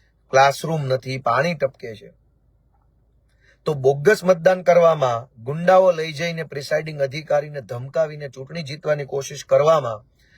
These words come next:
ભાજપ પાર્ટી જેટલું બળ લગાડે છે, એનાથી અડધું બળ ક્લાસરૂમમાં શિક્ષક મૂકવામાં, નવા ક્લાસરૂમ બનાવવામાં કેમ નથી લગાડતા? તો દોસ્તો, અમારી આમ આદમી પાર્ટીની અને ગોપાલ ઇટાલિયાની લડાઈ જ આ છે.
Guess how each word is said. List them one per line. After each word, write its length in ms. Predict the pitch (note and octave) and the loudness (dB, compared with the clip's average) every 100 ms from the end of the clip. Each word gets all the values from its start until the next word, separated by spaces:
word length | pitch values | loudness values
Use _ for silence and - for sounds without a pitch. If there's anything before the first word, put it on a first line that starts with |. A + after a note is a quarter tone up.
| _ _ | _ _
ભાજપ 380 | G#2 G#2+ A2 F3 | -6 -4 0 0
પાર્ટી 320 | - E3+ E3+ | 4 2 2
જેટલું 340 | D#3 D3+ E3+ E3+ | -8 -8 -6 2
બળ 200 | D3+ E3+ | 4 6
લગાડે 440 | F3 F3+ F3 A#2+ | 6 6 4 2
છે, 240 | G#2 G#2 _ _ _ _ _ _ _ - | -8 -20 _ _ _ _ _ _ _ -4
એનાથી 420 | C3+ D#3 E3+ F#3+ | 0 0 -2 -6
અડધું 600 | - C3 C#3 C3 G#3+ A3 | -4 -2 -2 -2 -2 2
બળ 220 | E3 D#3 - _ _ _ _ _ _ _ _ | 2 2 -2 _ _ _ _ _ _ _ _
ક્લાસરૂમમાં 520 | B2 C3 C3 C#3 C3+ B2+ | 0 0 -2 -10 -8 -10
શિક્ષક 440 | A#2+ - C#3 C3 | -12 -10 -10 -10
મૂકવામાં, 800 | B2+ C3 B2 A#2+ A2+ A2+ - G#2+ | -12 -6 -6 -6 -10 -12 -18 -6
નવા 200 | A#2 A#2 | -2 0
ક્લાસરૂમ 520 | A2 A2+ A#2 B2 B2+ | 0 -2 -2 -6 -10
બનાવવામાં 520 | B2 B2+ B2 A#2+ A#2+ | -8 -6 -6 -6 -8
કેમ 260 | A2+ D3 B2 | -4 -2 -2
નથી 260 | G#2 - G2+ | -6 -16 -16
લગાડતા? 480 | G2 G2 G2 G#2 - _ _ _ _ _ - | -12 -14 -14 -20 -20 _ _ _ _ _ -6
તો 80 | |
દોસ્તો, 320 | C3+ D3+ - - | -4 -4 2 4
અમારી 480 | C3+ B2 C#3 F3 | 4 4 0 0
આમ 260 | B2 A2 C3+ | -4 0 2
આદમી 260 | C#3 D3 D3+ | 2 0 -2
પાર્ટીની 520 | A2+ A2+ A2+ E3 F#3 | 2 2 0 -10 -8
અને 140 | D#3+ | -8
ગોપાલ 440 | A2+ B2 B2 D3 C#3 | -6 -4 0 0 0
ઇટાલિયાની 460 | C#3 D3 D#3 E3 | 0 0 -2 -8
લડાઈ 460 | C3 G#2 B2 D3 D3 | -6 0 4 4 2
જ 60 | |
આ 120 | G#2 F2+ | -2 -4
છે. 200 | - | -14